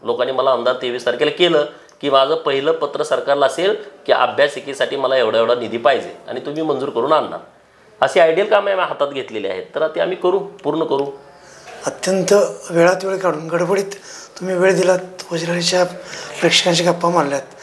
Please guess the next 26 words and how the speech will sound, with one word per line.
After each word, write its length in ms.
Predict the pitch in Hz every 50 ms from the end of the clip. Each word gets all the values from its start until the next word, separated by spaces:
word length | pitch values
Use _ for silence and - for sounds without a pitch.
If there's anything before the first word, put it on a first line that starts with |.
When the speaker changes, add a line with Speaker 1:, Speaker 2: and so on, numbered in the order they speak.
| - - - - -
Speaker 2:
त्याबद्दल 360 | - 156 151 151 - 185 - 165 165
धन्यवाद 380 | 165 165 190 202 190 170 -
आणि 140 | 165 170 196
Speaker 1:
Yes. 500 | 202 120 135 143 147 147 143 143 - -
Speaker 2:
तुम्हाला 240 | 175 170 175 180 190
शुभेच्छा. 440 | 185 - 208 185 190 170 170 - 147 123
Speaker 1:
वज्रधारीचं 680 | 143 147 147 165 160 160 156 143 139 147 143 139 143 143
पण 160 | 147 147 143
मनापासून 640 | 143 139 135 139 139 139 143 135 - - 147 143
आभार. 300 | 135 117 120 127 135 135
बऱ्याच 420 | 127 117 123 127 143 147 143 143 123
दिवसानं 560 | 139 135 117 - 131 131 131 143 139 139 135 - - - - 104
मुलाखत 460 | 107 117 123 127 127 - 131 131 -
तुम्ही 160 | 131 123 131
माझी 260 | 123 120 117 117 117 120
घेतली. 460 | 120 120 107 - - 107 127 139 143 - - - - - - - - -
माझ्या 260 | - 113 117 127 135
सुरुवातीला, 640 | 135 - 131 123 123 131 135 131 127 123 123 123 123
माझ्या 240 | 120 120 117 120 123
पडत्या 360 | - - 113 110 - - -
काळामध्ये 600 | - 113 110 110 110 110 110 107 113 120 127 - - - - - - - - -
वज्रधारीचं 800 | - 113 127 127 143 143 135 127 127 120 110 117 117 113 - 123 127 - -
खूप 200 | - 170 170 170
मोठं 240 | - 131 123 117 117
योगदान 380 | 117 117 110 107 101 127 113 104
आहे, 220 | 98 98 98 101